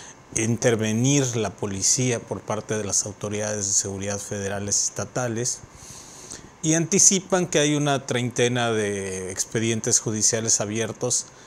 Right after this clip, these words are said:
en los que incluyen a un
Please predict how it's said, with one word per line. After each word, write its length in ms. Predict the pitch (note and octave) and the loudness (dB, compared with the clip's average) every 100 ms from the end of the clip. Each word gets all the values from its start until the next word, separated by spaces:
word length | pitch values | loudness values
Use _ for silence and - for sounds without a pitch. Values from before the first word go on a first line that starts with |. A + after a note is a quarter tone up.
| - - - | -20 -20 -8
en 180 | B2 A#2 | -2 0
los 120 | A2+ | 0
que 120 | - A#2+ | 0 0
incluyen 640 | A#2 C3+ D3 D3 C3 A#2+ - - - - - - - - - - | 0 2 4 4 4 2 -4 -14 -20 -20 -20 -20 -16 -16 -14 -4
a 320 | G#2+ G#2 G2+ | 0 0 0
un 440 | G2+ A2+ A#2 A#2+ | 0 2 2 0